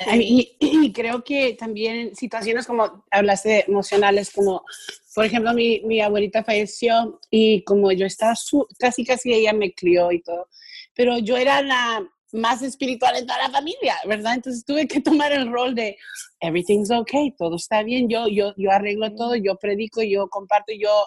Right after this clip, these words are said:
Speaker 2: yo consolo a todo mundo. Y yo nunca me di tiempo de realmente bajar a ese momento para,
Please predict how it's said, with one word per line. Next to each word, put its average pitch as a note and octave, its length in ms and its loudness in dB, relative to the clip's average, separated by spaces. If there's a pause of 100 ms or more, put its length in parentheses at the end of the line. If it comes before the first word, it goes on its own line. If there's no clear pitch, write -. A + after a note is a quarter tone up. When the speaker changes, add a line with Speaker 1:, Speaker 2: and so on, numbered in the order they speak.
(140)
Speaker 2:
yo G3 200 -2
consolo A3 400 -2
a G#3 120 -2
todo B3 240 2
mundo. C4+ 360 0 (340)
Y B3+ 100 2
yo E4+ 180 0
nunca F4 340 0
me E4+ 100 -2
di D#4 140 -2
tiempo C#4 320 -4
de A#3+ 320 0
realmente A#3 840 -2 (320)
bajar G3+ 480 -2
a A3 100 2
ese G#3+ 200 -4
momento G3+ 420 0
para, F#3 400 -4